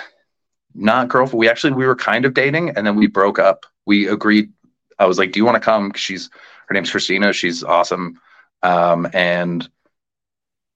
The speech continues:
she was a waitress at the restaurant that I was working at. And then we, we broke up. She broke up with me. And we were like, which was fucking devastating. I was insane for her.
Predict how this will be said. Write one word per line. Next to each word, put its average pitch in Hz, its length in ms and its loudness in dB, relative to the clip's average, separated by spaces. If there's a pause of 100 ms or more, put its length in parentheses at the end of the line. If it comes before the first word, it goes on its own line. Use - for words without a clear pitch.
(160)
she - 220 0
was 101 180 2
a 90 60 0
waitress 92 640 0
at 82 100 -4
the 90 120 -4
restaurant 95 400 0
that 92 80 -2
I 92 40 2
was 92 160 -2
working 92 360 -4
at. 90 360 0
And 92 140 -2
then 90 140 -4
we, 90 220 -8
we 101 240 -4
broke 101 260 -2
up. 92 120 0
She - 140 -6
broke 101 240 -2
up 92 140 0
with 80 100 -10
me. 87 320 -4 (600)
And 90 580 0 (260)
we 87 220 -4
were 87 140 2
like, 85 400 2 (380)
which - 300 -6
was 80 180 -10
fucking - 480 -12
devastating. 80 600 -2
I 82 40 -2
was 80 160 -6
insane 82 540 -6
for 80 160 -8
her. 80 260 -8